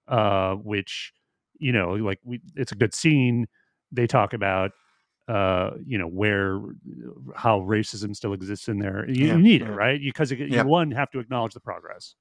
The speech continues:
Speaker 1: but you also
Speaker 2: Yeah.
Speaker 1: need to sort of say there's still work to be done.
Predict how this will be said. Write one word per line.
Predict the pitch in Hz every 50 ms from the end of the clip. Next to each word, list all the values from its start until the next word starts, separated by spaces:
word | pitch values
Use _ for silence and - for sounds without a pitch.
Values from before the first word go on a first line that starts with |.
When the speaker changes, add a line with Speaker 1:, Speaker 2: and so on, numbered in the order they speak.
| -
Speaker 1:
but | 127 127
you | 123 127
also | 120 117 107 - 127
Speaker 2:
Yeah. | 110 104
Speaker 1:
need | 107 98 107
to | 104
sort | - 101 98
of | 95
say | - 101
there's | 98 98 95 95 - - _ _ - - - - - - _ -
still | - - - 131 113 107
work | 104 107 107 -
to | - 101
be | 98 98 98
done. | 110 98 90 90 95 92 95 101